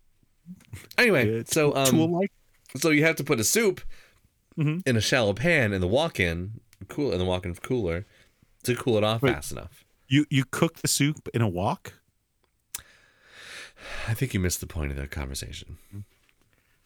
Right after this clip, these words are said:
Speaker 2: I
Speaker 1: Hey.
Speaker 2: hate to say it,
Speaker 1: Oh,
Speaker 2: Sam,
Speaker 1: no, do it in the,
Speaker 2: really.
Speaker 1: do it, no, do it in
Speaker 2: Oh,
Speaker 1: the
Speaker 2: sorry. I hate to say it.
Speaker 1: Thank
Speaker 2: I
Speaker 1: you.
Speaker 2: really hate to say it. But I was rushed. I was rushed.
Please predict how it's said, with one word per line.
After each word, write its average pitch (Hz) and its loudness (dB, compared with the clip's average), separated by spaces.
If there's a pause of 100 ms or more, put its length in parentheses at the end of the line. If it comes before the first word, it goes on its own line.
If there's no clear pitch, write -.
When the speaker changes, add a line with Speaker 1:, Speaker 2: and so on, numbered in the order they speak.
(600)
Speaker 2:
I 180 8
Speaker 1:
Hey. 156 8
Speaker 2:
hate 123 4 (120)
to 117 0
say 101 2
it, 90 -4
Speaker 1:
Oh, 147 4
Speaker 2:
Sam, 147 6
Speaker 1:
no, 135 6
do 170 6
it 160 6
in 143 6
the, 107 8
Speaker 2:
really. 101 0
Speaker 1:
do 202 4
it, 175 0
no, 120 4
do 180 4
it 147 0
in 131 2
Speaker 2:
Oh, 123 4
Speaker 1:
the 120 4
Speaker 2:
sorry. 117 4 (180)
I 349 8
hate 254 6
to 202 4
say 151 6
it. 143 4
Speaker 1:
Thank 123 6
Speaker 2:
I 226 8
Speaker 1:
you. 208 6
Speaker 2:
really 196 6
hate 190 4
to 175 0
say 120 0
it. 123 -4 (320)
But 302 6
I 311 8
was 269 4
rushed. - 0 (280)
I 285 8
was 233 2
rushed. 233 2